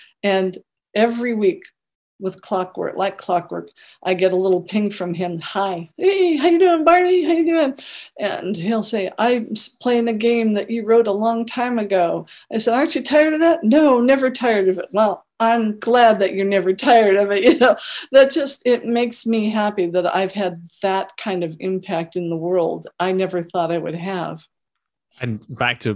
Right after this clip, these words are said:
Speaker 2: what you said on a film you didn't have much time on and were in between projects and didn't really think about until afterwards. It's,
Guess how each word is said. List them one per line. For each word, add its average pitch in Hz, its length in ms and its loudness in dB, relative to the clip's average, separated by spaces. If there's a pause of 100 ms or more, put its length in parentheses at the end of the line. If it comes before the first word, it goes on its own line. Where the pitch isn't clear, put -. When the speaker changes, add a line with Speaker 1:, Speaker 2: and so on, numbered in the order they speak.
(120)
Speaker 2:
what 107 220 -6
you 107 120 -14
said 113 280 -4
on 104 160 -6
a 98 60 -6
film 110 420 -4
you 107 380 -6 (260)
didn't 117 280 -8
have 113 240 -4
much 113 220 -8
time 127 320 0
on 95 180 -4
and 101 300 -4
were 110 160 -4
in 113 160 -2
between 107 320 -4
projects 113 440 -4
and 104 80 -4
didn't 120 200 -4
really 110 280 -4 (180)
think 185 220 -4
about 104 260 -2
until 92 240 -4
afterwards. 87 720 -4
It's, - 340 -12